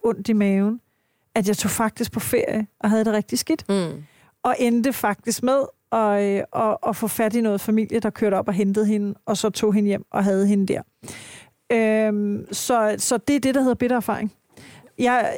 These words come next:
Speaker 1: jeg, jeg gør det ikke igen. Altså, jeg, det kommer jeg ikke til igen, at gøre noget tilsvarende. Så gå ud, se, hvor den skal bo, se, hvad det er for en plads, der er, se udearealen, mød menneskerne.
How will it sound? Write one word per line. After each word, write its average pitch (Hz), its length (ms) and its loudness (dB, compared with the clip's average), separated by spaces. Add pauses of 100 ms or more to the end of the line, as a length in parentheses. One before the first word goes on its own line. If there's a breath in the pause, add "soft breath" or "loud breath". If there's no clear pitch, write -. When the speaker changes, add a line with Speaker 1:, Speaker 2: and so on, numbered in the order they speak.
Speaker 1:
jeg, 254 180 0 (100)
jeg 254 140 0
gør 233 220 2
det 233 220 0
ikke 277 220 0
igen. 196 260 -4 (180)
Altså, 226 200 2
jeg, 220 440 -2
det 254 100 0
kommer 240 200 2
jeg 214 180 2
ikke 220 160 0
til 196 180 0
igen, 190 260 -6 (240)
at 208 100 -2
gøre 208 180 2
noget 202 180 2
tilsvarende. 202 420 -2
Så 262 80 0
gå 294 180 0
ud, 302 180 4 (440 soft breath)
se, - 260 0 (180)
hvor 262 120 2
den 214 140 0
skal - 200 -4
bo, 214 300 -2
se, - 220 -2 (140)
hvad 311 100 2
det 240 120 0
er 208 180 0
for 226 180 -4
en 208 200 0
plads, - 380 -2
der - 80 0
er, 214 260 0
se 349 160 0 (120)
udearealen, 220 720 0 (260 loud breath)
mød 269 320 2
menneskerne. 220 640 2